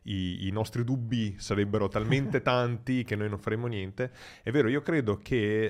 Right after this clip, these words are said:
Speaker 1: eh, l'essere umano si contraddistingua per questa necessità di dover costantemente calibrare se stesso.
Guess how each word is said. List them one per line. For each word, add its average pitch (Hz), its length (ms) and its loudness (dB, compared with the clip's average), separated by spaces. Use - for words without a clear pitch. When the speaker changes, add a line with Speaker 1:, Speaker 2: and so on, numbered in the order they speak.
Speaker 1:
eh, 95 440 0
l'essere 117 340 -2
umano 123 280 -2
si - 180 -4
contraddistingua 110 920 -2
per 107 180 -4
questa 120 280 -4
necessità 110 720 -4
di 127 120 -2
dover 131 500 2
costantemente 135 680 -2
calibrare 117 480 0
se - 120 -10
stesso. - 600 -12